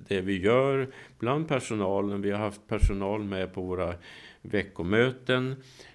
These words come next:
Vi har varit väldigt noga med att aldrig rikta kritik mot personalen,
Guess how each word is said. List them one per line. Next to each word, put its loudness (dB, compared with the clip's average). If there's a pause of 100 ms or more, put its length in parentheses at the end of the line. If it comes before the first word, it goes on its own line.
Vi -2
har -2
varit 0 (140)
väldigt 0
noga 0
med 0 (100)
att -8
aldrig 0
rikta -2
kritik -2
mot -8
personalen, 2